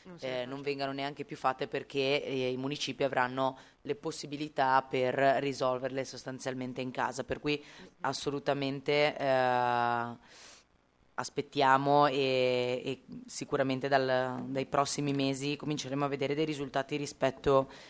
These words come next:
Speaker 2: eh, a questo percorso che deve essere fatto anche con, con i tempi giusti. Ringrazio però nel frattempo il, eh, l'assessore per essersi fatto carico, eh, con Aster per, eh,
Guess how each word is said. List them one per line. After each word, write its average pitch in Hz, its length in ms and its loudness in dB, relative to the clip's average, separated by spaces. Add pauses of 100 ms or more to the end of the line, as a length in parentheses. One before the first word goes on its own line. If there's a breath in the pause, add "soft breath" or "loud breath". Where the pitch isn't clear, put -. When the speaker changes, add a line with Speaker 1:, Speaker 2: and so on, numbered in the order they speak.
(140 loud breath)
Speaker 2:
eh, 131 100 0
a 127 480 4
questo 135 260 -4
percorso 131 600 -4
che 143 100 -4
deve 131 160 -4
essere 127 240 -6
fatto 127 320 -4
anche 127 240 -6
con, 123 540 -4
con 135 120 -8
i 131 80 -6
tempi 131 300 -8
giusti. 123 420 -10 (360 loud breath)
Ringrazio 147 640 8
però 143 180 4
nel 139 180 4
frattempo 139 920 6 (300 loud breath)
il, 123 320 -4
eh, 123 520 0
l'assessore 131 600 0
per 131 120 -2
essersi 123 320 -8
fatto 123 300 -4
carico, 127 680 2 (280 loud breath)
eh, 120 320 0
con 135 180 0
Aster 123 720 -2
per, 123 240 0
eh, 113 380 -2